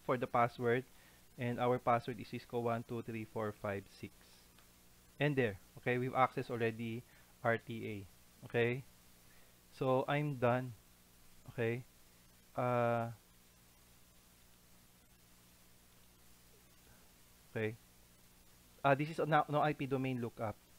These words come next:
And then I haven't typed the login attempts, if you recall. And then this one is for the saving, uh, which I've discussed that in other discussions. Okay.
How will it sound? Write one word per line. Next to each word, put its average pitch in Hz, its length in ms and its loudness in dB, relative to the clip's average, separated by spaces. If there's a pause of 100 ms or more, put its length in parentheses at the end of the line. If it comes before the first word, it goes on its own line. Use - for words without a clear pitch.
(260)
And 143 100 2
then 170 120 4
I 175 100 4
haven't 170 320 4
typed 143 260 2
the 135 80 2
login 123 480 2
attempts, 107 460 -6
if - 160 -14
you 117 100 -4
recall. 107 320 -4 (600)
And 131 120 -2
then 147 160 2
this 135 200 -8
one 139 200 0
is 131 140 -6
for 123 140 -2
the 113 100 -4
saving, 104 520 -6 (520)
uh, 117 140 4
which 123 180 -2
I've 127 200 0
discussed 123 440 -2
that 113 200 0 (760)
in 127 180 -4
other 117 340 0
discussions. 104 680 -6 (680)
Okay. 110 340 -4